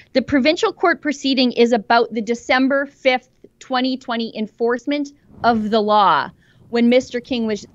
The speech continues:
issued the ticket, not the rationale for the law." So they're saying,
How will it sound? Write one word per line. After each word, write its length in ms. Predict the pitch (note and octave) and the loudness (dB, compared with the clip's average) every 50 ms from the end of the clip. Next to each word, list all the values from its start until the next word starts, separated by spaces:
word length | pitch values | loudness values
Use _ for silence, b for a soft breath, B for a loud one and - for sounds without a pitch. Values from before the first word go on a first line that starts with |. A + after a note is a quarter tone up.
| - - | -4 -2
issued 360 | A#3 A#3+ A#3 - C4 A#3+ G3+ | 0 0 0 -2 -4 -6 -6
the 60 | G#3 | -6
ticket, 440 | G3+ - - - A3 - - - - _ _ _ _ _ - | -6 -6 -6 -6 -4 -4 -6 -6 -8 _ _ _ _ _ -8
not 680 | - G#3 A3 A3 A#3 A#3+ B3 C#4 F4 F4+ _ - - - - _ _ _ _ G#3 | -2 2 4 4 6 6 6 4 2 0 _ -12 -14 -14 -14 _ _ _ _ -2
the 120 | G#3 A#3+ | 0 0
rationale 680 | A#3+ A#3 A#3 A#3 A#3+ A#3 - C4 A3+ G#3+ G3+ G3+ G3+ | 2 2 2 2 2 -2 -6 -8 -6 -6 -6 -6 -6
for 120 | - - G#3+ | -8 -10 -10
the 120 | F#3+ G#3+ | -8 -6
law." 200 | A#3 B3 A3 D#3+ F3 | -4 -4 -4 -4 -6
So 140 | - B3 | -6 -8
they're 140 | A3+ A#3+ A#3+ | -8 -8 -8
saying, 260 | - - C4 A#3+ A#3+ | -8 -8 -10 -10 -10